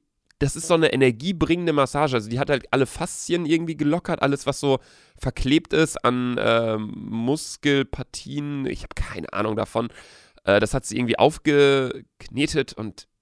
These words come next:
uah, hört sich ganz ekelhaft an. War aber echt unterhalt-, ach, unterhaltsam, war aber echt, äh, entspannt. Und dann kam ich da raus und bin gelaufen und hab mich so gefühlt, als wär man so gerade auf so einem Trampolin gestanden mäßig. Weißt du?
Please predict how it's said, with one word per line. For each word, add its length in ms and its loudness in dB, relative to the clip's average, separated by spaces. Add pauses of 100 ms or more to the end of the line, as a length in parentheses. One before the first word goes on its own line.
(120)
uah, 200 4 (140)
hört 120 -8
sich 100 -6
ganz 160 2
ekelhaft 320 2
an. 240 0 (140)
War 120 4
aber 320 4
echt 200 -4
unterhalt-, 420 2
ach, 200 -6
unterhaltsam, 460 -4
war 100 4
aber 160 2
echt, 240 -6
äh, 200 2
entspannt. 500 -4 (400)
Und 60 -20
dann 80 4
kam 160 2
ich 60 -4
da 120 2
raus 280 4
und 60 2
bin 120 0
gelaufen 440 4
und 80 -4
hab 120 -4
mich 100 -8
so 100 -6
gefühlt, 420 -2
als 300 0
wär 120 2
man 180 0
so 260 2
gerade 260 2
auf 140 2
so 100 -6
einem 80 -6
Trampolin 520 -4
gestanden 540 -6
mäßig. 440 -8 (580)
Weißt 240 -4
du? 180 0